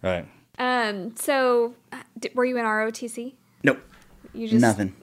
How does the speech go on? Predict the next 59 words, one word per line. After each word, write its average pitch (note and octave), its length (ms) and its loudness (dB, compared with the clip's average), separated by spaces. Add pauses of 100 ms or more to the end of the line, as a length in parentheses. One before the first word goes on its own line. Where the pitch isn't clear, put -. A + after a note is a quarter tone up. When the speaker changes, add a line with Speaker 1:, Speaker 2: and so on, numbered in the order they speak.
Speaker 2:
Yeah, G#3 260 -4
he G#3+ 100 -10
didn't A3 200 -6
do A3 60 0
Speaker 3:
So D#3+ 120 10
Speaker 2:
any C3+ 60 8
of C#3 60 8
Speaker 3:
I D#3+ 60 6
knew F#3 100 6
Speaker 2:
that. F#3+ 80 8
Speaker 3:
I E3 40 8
was C#3+ 100 4
gonna D3+ 140 4
go C3 160 6
enlisted. A2 420 -2 (140)
Speaker 2:
Yeah. A2+ 460 2
Speaker 3:
Um, G#2+ 300 0 (540)
'cause A#2 200 0
then, B2 440 6
well, A2+ 100 4
I B2+ 40 4
had C#3+ 100 8
a C3 40 8
buddy B2+ 220 6
of B2 60 4
mine A#2+ 380 2 (220)
that G#2+ 240 -2
went A2 160 0
to - 60 -4
high A2 140 2
school G#2 240 -4
with G#2+ 220 0
that G2 120 -4
he A2 100 -4
was A2+ 80 -2
gonna A2+ 140 2
go A2+ 120 2
be A2 100 0
a G#2 40 -2
seal. E2+ 320 -8 (320)
That F#2 80 -4
was F#2+ 120 -4
his F#2+ 200 -6
dream. F2+ 340 -6 (500)
Uh, F#2+ 280 0
he G#2 180 2
didn't B2 320 4 (160)
make A2 240 -2
it. - 140 -10 (100)
Actually, A2 300 -4
he A2 140 -6 (840)
wasn't A#2 240 2
able G#2 200 0
to G2 60 -6
join G#2 320 0
'cause G2 140 -6
he F#2+ 60 -6
had F#2+ 120 -6
a F2 140 -6